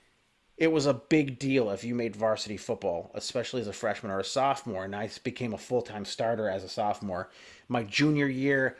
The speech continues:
I said, "Oh, I'm a full-time starter. I don't have to fucking work as hard." I got fat, I got lazy, I got slow. And I recognized that through injury,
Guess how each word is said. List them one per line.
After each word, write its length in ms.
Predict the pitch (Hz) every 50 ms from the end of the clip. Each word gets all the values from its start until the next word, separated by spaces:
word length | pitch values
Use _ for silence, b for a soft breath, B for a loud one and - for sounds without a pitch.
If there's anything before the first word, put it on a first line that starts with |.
| B B -
I 80 | 117 117
said, 320 | - - 131 120 110 - -
"Oh, 100 | 214 226 175
I'm 140 | 147 156 151
a 40 | -
full-time 400 | - 165 160 151 151 143 139 131
starter. 320 | - - 156 147 127 -
I 80 | 76 120
don't 120 | 131 131 123
have 120 | 123 -
to 80 | - 117
fucking 380 | - - 120 110 - 101 101
work 260 | 101 104 107 104 - 90
as 100 | - -
hard." 240 | 85 69 - - - _ _ _ _ _ _ _ _ _ _ _ _ _ _ _ -
I 80 | 123
got 200 | 113 107 - -
fat, 440 | - - - - 143 143 147 147 - -
I 80 | 113 110
got 220 | 113 87 - 76
lazy, 480 | 92 104 113 123 127 131 120 135 139 123
I 60 | 107
got 140 | 82 62 -
slow. 640 | - - - - 135 131 123 123 127 135 143 143 139 - _ _ _ _ _ _ _ _ _ _ _ _ _ _ _ _ _ _ _ _ _ _ _ _ _ _
And 560 | - 139 127 127 123 117 117 113 110 107 104 - -
I 140 | - 113 131
recognized 760 | 127 123 143 147 156 - 165 131 120 113 98 101 98 92 -
that 240 | 92 85 65 - _ _ _ _ _ _ _ _ _ _ _ _
through 160 | - 117 95 - _
injury, 560 | - 139 151 139 143 151 151 151 151 156 151